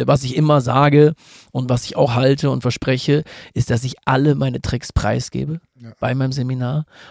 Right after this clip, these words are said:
Speaker 1: und ich keine Fragen unbeantwortet lasse vom Publikum. Und jetzt würde der ein oder andere vielleicht denken, ist das
Speaker 2: Jetzt,
Speaker 1: nicht
Speaker 2: jetzt
Speaker 1: blöd, das, ist das nicht blöd, alle
Speaker 2: Ja.
Speaker 1: Tricks preiszugeben? Ich sage aber nein, weil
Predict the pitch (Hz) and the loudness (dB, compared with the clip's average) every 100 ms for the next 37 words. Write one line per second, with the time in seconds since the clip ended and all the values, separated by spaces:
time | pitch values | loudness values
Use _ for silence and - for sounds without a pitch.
0 | - 123 120 - - - 123 139 139 - | -12 -10 -8 -8 -8 -4 0 0 0 -2
1 | 113 120 135 143 151 _ _ - 151 156 | -4 -4 -4 -6 -10 _ _ 2 4 4
2 | 131 - 104 110 - - 110 110 - - | 0 -2 -10 -12 -12 -12 -10 -10 -12 -8
3 | 127 117 139 - 120 - 95 107 _ - | -6 -4 -6 -6 -10 -10 -12 -14 _ -20
4 | - - 135 139 139 135 147 151 135 - | -18 -8 -4 -2 -4 -4 -2 0 -2 -2
5 | 151 156 143 160 147 135 131 - 147 147 | -2 0 0 -2 -4 -4 -4 -2 -2 -4
6 | 131 139 _ _ _ _ _ _ 180 175 | -10 -10 _ _ _ _ _ _ -4 -2
7 | 151 147 190 156 160 190 - 160 135 - | 2 2 4 6 6 6 4 2 2 2
8 | 165 156 139 123 143 165 - 151 151 - | 0 2 -2 4 6 6 6 4 4 0
9 | 139 - 139 156 - 156 165 170 202 135 | 0 0 2 2 2 -2 2 2 0 -4
10 | 139 156 151 135 127 127 143 170 139 123 | 0 0 2 0 0 2 2 2 2 2